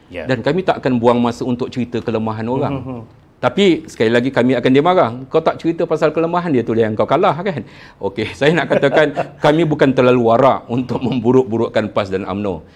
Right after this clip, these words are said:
Speaker 2: Tapi saya percaya netizen yang ada kat luar sana dah mula keluar.
Speaker 1: Hmm.
Speaker 2: Mereka lah memainkan peranan untuk menceritakan, bukan memburukkan,
Speaker 1: Hmm.
Speaker 2: menceritakan kelemahan pas dan umno. Bukan tujuan berlazat-lazat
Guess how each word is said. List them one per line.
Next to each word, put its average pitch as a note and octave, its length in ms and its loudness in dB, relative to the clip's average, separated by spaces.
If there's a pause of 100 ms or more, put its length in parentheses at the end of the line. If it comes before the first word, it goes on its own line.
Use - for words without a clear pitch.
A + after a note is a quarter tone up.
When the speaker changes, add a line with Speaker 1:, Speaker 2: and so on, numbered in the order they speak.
(140)
Speaker 2:
Tapi A#2 240 -4
saya A2+ 180 -2
percaya E2+ 540 -8
netizen G#2 580 -4
yang G2 160 -6
ada F#2+ 140 -6
kat F#2+ 180 -6
luar F#2+ 240 -4
sana F#2 320 -8 (340)
dah G2 200 -6
mula G2+ 340 -4
keluar. F#2 440 -6 (160)
Speaker 1:
Hmm. G2+ 160 -14
Speaker 2:
Mereka - 320 -2
lah G2 160 -2
memainkan F#2 480 -8
peranan G2+ 540 -6
untuk G#2+ 260 -6
menceritakan, B2+ 800 0
bukan A2+ 300 0
memburukkan, A2 640 0
Speaker 1:
Hmm. - 320 -14
Speaker 2:
menceritakan A2 760 -4
kelemahan G2+ 540 -4
pas A2+ 180 -2
dan G2+ 180 -6
umno. A2 220 -6
Bukan G#3 260 2
tujuan F3+ 380 0
berlazat-lazat D3 960 2